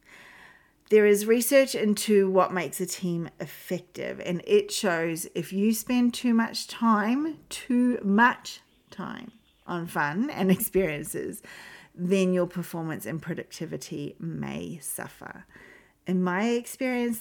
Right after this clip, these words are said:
though, I don't think most of us are at risk of that. Do you?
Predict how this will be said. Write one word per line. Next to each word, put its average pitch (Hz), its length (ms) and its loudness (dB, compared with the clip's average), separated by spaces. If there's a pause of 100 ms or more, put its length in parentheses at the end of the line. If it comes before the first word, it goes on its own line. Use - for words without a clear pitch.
though, 226 400 -2 (240)
I 254 500 -6
don't 165 400 -4
think 156 240 -8
most 143 380 -8
of 165 100 -12
us 147 360 -8
are - 180 -4
at - 180 -8
risk - 300 -14
of 170 160 -10
that. - 460 -16 (500)
Do - 120 -18
you? 220 500 -6